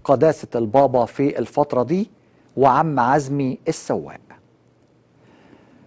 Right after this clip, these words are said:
خرج البابا من قليته لما هم وصلوا عنده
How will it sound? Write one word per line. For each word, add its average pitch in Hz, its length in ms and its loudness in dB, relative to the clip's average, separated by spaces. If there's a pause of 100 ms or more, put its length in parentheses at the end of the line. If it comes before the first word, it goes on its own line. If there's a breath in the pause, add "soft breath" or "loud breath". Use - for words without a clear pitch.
(180 soft breath)
خرج 262 380 6
البابا 143 540 4 (140)
من 147 200 -2
قليته 135 640 2 (560)
لما 127 340 -2
هم 165 180 4
وصلوا 117 480 0
عنده 135 380 0